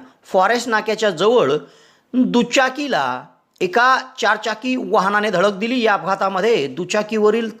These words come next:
तिघे जखमी झाले आणि दुचाकीचे देखील नुकसान झाले.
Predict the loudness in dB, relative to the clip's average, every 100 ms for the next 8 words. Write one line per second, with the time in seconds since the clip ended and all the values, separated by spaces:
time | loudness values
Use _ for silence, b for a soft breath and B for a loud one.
0 | -4 2 4 4 0 B B B -2 -2
1 | 2 2 2 2 0 -4 -8 -4 -4 -4
2 | -6 -2 0 0 0 0 0 0 0 2
3 | 2 2